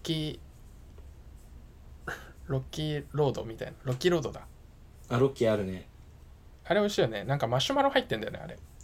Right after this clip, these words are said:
Speaker 2: あ、そうなんだ。わしく-、あの、
Speaker 1: そう。
Speaker 2: あんまチョコ系のアイス食おうと思わなくて。なんか
Speaker 1: わかる。
Speaker 2: 塩っぽいっていうかさ、アイスのチョコって。
Speaker 1: し-、え？塩？
Speaker 2: な-、あの、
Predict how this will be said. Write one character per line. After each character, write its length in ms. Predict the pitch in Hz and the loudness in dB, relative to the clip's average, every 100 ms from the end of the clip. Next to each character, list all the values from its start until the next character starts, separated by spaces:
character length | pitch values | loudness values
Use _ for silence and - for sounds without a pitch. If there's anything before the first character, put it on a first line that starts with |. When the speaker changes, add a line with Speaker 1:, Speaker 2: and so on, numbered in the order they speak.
| - | -8
Speaker 2:
あ、 80 | |
そ 200 | - 240 | -2 2
う 40 | 175 | 4
な 80 | 101 | 2
ん 60 | |
だ。 60 | 92 | -2
わ 60 | |
し 140 | - - | -8 -10
く-、 100 | - - - - | -16 -16 -16 -8
あ 80 | |
の、 240 | 104 104 104 - - - | -4 -4 -6 -10 -20 -16
Speaker 1:
そ 500 | - - - 113 123 - - - | -10 -6 0 0 -2 -10 -20 -10
う。 40 | - | -6
Speaker 2:
あ 60 | |
ん 240 | 156 156 156 | -4 -4 -4
ま 120 | 156 | -6
チ 120 | - | -6
ョ 60 | 139 | -6
コ 140 | 156 | -6
系 280 | - 160 156 | -4 -2 -2
の 140 | 151 | -2
ア 40 | 151 | -2
イ 60 | |
ス 100 | 131 - | -4 -4
食 160 | 120 | 0
お 60 | 120 | 0
う 20 | |
と 100 | 104 | 0
思 180 | 101 98 | -4 -4
わ 60 | |
な 100 | 95 | -6
く 120 | 87 - | -10 -12
て。 220 | 82 - - - - - - - - - - - - - - - - - - - | -14 -14 -20 -20 -20 -20 -20 -20 -20 -20 -20 -18 -18 -18 -18 -20 -20 -20 -18 -4
な 120 | 165 | 0
ん 20 | |
か 60 | 139 | 0
Speaker 1:
わ 60 | |
か 100 | - | 0
る。 60 | 127 - - 110 | 0 0 -2 4
Speaker 2:
塩 120 | 131 | 4
っ 40 | 147 - | 4 -2
ぽ 140 | - 156 | -2 -2
い 40 | |
っ 40 | |
て 180 | 123 - | -2 -4
い 40 | 92 | -4
う 40 | |
か 80 | - | -4
さ、 300 | - 71 78 - | -10 -10 -12 -6
ア 100 | 95 | -6
イ 60 | |
ス 160 | 92 80 | -6 -8
の 60 | |
チ 100 | - | -12
ョ 40 | - | -12
コ 40 | |
っ 40 | - | -4
て。 40 | |
Speaker 1:
し-、 360 | - - 92 - - - - - - - - - - - - - - | -2 0 -2 -4 -14 -20 -20 -20 -20 -18 -20 -20 -20 -18 -18 -18 -10
え？ 200 | - 233 453 - - - - - | -2 2 2 -2 -14 -12 -4 -2
塩？ 180 | 143 208 - - - - - - - - - - 110 | 0 0 -2 -16 -20 -20 -20 -20 -20 -20 -20 -16 -10
Speaker 2:
な-、 220 | 120 160 190 - | -8 -8 -10 -10
あ 140 | 110 123 | 0 2
の、 440 | 120 117 113 113 | 4 0 -2 -6